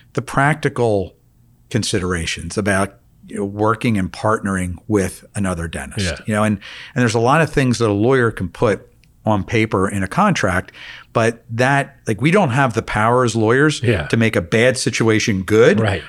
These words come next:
Speaker 1: by putting it on, on a piece of paper, you know? And so if you have a partnership that is otherwise not working, the fact that we've got a good partnership agreement, that's not gonna save the day.
Speaker 2: Right.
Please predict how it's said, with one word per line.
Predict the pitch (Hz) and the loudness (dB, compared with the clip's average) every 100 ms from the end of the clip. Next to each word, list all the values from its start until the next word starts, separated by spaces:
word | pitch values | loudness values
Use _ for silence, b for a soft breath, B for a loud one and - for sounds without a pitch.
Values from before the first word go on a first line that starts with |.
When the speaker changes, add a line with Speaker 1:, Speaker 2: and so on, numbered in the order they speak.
| - | -4
Speaker 1:
by | 117 | -2
putting | 107 143 123 | 2 2 2
it | 113 110 - | 2 0 0
on, | 113 104 101 - | 0 2 0 0
on | 107 95 | 0 0
a | |
piece | 104 92 | 0 -2
of | 85 | -2
paper, | 95 82 - - | -2 -2 -6 -12
you | - 104 | -4 0
know? | 104 117 | 0 0
And | 110 | -2
so | - 113 104 110 117 | 2 2 2 0 2
if | 113 104 - | 0 0 -6
you | 123 156 | 0 2
have | 147 113 | 2 0
a | |
partnership | - 120 123 110 - 101 - | -2 0 0 -2 0 -2 -2
that | 104 95 | -2 0
is | 92 - | -2 -2
otherwise | 127 131 120 117 110 | 0 2 2 2 0
not | 98 92 | -2 0
working, | 101 131 117 85 82 - B B B | 0 0 0 -6 -6 -10 B B B
the | - | -4
fact | 151 147 135 | 0 0 0
that | 117 | 0
we've | 113 - | 0 0
got | 117 113 - | 0 0 -2
a | 101 | -8
good | 104 - 131 123 | -6 -2 -2 -2
partnership | - 127 123 117 - 110 | 0 0 0 -2 -2 -2
agreement, | 95 107 131 185 185 - b b _ 208 185 160 | -2 0 2 0 -2 -8 b b _ -16 -10 -2
that's | 180 190 | 0 2
not | 185 | 2
gonna | 156 127 | 2 0
save | - 117 90 | 2 0 0
the | 92 | 2
day. | 104 | 2
Speaker 2:
Right. | 92 | 2